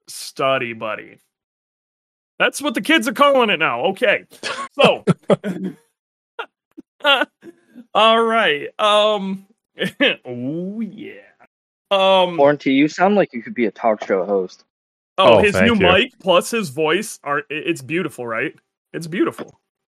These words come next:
Speaker 2: That's great.
Speaker 1: It's, it's so good. It's incredible. All right. We're gonna, we're gonna rant about the R A block a little bit. All right. So we just put this, this, uh,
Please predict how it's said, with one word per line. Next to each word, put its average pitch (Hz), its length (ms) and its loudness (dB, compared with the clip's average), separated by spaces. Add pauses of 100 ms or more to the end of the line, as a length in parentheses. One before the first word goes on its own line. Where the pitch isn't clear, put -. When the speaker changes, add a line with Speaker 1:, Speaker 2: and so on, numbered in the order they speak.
(180)
Speaker 2:
That's 123 160 -6
great. 78 320 -8 (680)
Speaker 1:
It's, 151 240 -12
it's - 220 -12
so 214 200 -6
good. 143 400 -6 (580)
It's - 380 -16
incredible. 143 600 -12 (760)
All 180 80 2
right. 151 200 0 (420)
We're 156 140 -4
gonna, 175 180 0
we're 185 80 2
gonna 208 120 2
rant 202 220 4
about 170 200 2
the 170 100 -2
R 151 160 0
A 139 80 -4
block 127 300 -8
a - 20 -14
little 120 160 -12
bit. 123 200 -10 (960)
All 180 80 2
right. 160 220 2 (200)
So - 140 -12
we 196 80 -2
just 294 220 -2
put 240 220 0
this, 190 260 -6
this, 175 340 -6
uh, 151 360 0